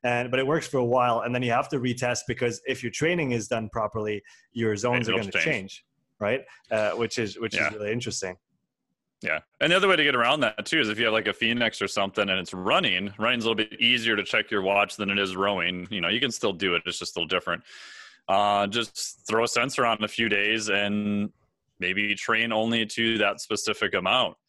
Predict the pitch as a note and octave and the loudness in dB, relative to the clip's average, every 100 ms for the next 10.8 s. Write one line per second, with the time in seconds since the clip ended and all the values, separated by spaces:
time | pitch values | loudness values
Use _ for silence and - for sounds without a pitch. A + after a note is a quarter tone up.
0 | _ G#2 G2+ F#2+ E2+ F2 F#2 - A#2+ A#2+ | _ -8 -6 -6 -2 0 0 -2 0 2
1 | A2+ C#3 B2+ A#2 A2 G2 C3 G3 E3 A2 | 2 2 2 2 2 2 2 4 4 4
2 | G2+ G2+ G2+ G2+ G2 F#2 - C#3+ - G2+ | 4 4 2 0 -2 0 0 -2 0 0
3 | F2+ F2+ - - - _ - A#2 D3+ E3 | 2 0 -6 -12 -12 _ -6 -2 2 2
4 | D#3+ D3 B2+ C3 B2 B2+ A2 G#2+ G#2 - | 2 2 0 -2 0 0 2 4 2 2
5 | A2 B2+ A2+ A#2 B2 A2 G2+ G2 - - | 2 2 2 2 0 0 -2 -2 -6 -2
6 | A#2 A2 G#2+ G#2 - - G#2 G2 - B2 | -2 0 -4 -4 -6 -2 0 0 2 0
7 | - B2 G#2+ C3+ A#2 G2 - - - A#2+ | 0 0 0 0 0 -2 -6 -14 -4 0
8 | B2+ C#3 G2 - G#2 G2+ A2+ A2+ F2+ E2+ | 2 2 0 0 0 2 2 2 2 -2
9 | - _ _ - - _ - A2 G#2+ C#3+ | -6 _ _ -20 -20 _ -2 0 0 0
10 | C3+ A#2+ A2 A2+ A#2 G#2+ G2+ | 2 2 4 4 2 4 2